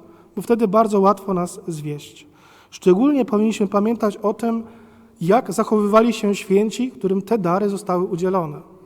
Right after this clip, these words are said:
One, oni uważali to za wielką trudność. Starali się tego nie objawiać innym. Święty Filip Neriusz, gdy przychodziły na niego ekstazy w miejscu, w którym ktoś mógł go dostrzec,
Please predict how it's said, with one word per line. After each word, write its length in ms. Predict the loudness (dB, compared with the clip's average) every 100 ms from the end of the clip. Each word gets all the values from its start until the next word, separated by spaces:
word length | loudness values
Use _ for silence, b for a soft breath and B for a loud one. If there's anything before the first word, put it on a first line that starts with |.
| _
One, 280 | -4 -2 -2 -8 B B B 0
oni 200 | 2 4
uważali 420 | 4 4 4 4
to 260 | 2 2 2
za 340 | 2 2 2 -4 -12 -2
wielką 360 | -2 0 -2
trudność. 720 | 0 0 0 -4 -10 -16 -20 -20
Starali 400 | -8 -2 -2 -2
się 160 | -4
tego 300 | -4 2 2 2 B B
nie 160 | 2 4
objawiać 500 | 4 4 4 0 -2 -6
innym. 560 | -2 -2 -4 -8 -16 -20 -20
Święty 420 | -8 -8 -6 -6
Filip 320 | -2 -4 -2
Neriusz, 460 | 0 2 0 -2 -8 B B B B -4
gdy 180 | 2 4 6 2 -2 -10
przychodziły 440 | -4 -2 2 2
na 100 | 4
niego 240 | 2 0 -2
ekstazy 560 | -4 2 4 4 4
w 40 | 4
miejscu, 540 | 4 2 -2 -2 -2
w 120 | -4
którym 400 | -10 -4 -2 -2
ktoś 260 | -2 -4 -2
mógł 160 | -2
go 80 | 0
dostrzec, 580 | 2 0 0 -6 -6